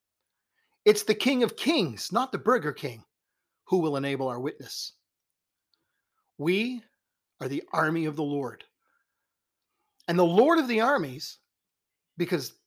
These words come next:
that's what the term often translated the Lord of hosts means, the Lord of the armies tells us that we will be victorious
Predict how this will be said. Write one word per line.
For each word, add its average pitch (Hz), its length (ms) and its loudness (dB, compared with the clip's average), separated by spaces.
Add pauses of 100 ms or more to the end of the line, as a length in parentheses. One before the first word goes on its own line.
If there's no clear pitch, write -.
(260)
that's 190 280 -2
what 269 160 -4
the - 80 -2
term 226 520 -6
often 170 300 -8
translated 180 640 -4
the 131 80 -4
Lord 156 220 2
of 123 100 -8
hosts - 640 -6 (100)
means, 135 580 -8 (1200)
the 180 100 4
Lord 285 340 6
of 269 100 0
the 226 140 2
armies 233 500 0 (220)
tells 285 460 0
us 190 240 0
that 208 220 0
we 269 260 -2
will 247 500 0
be 247 300 -4
victorious 240 680 -2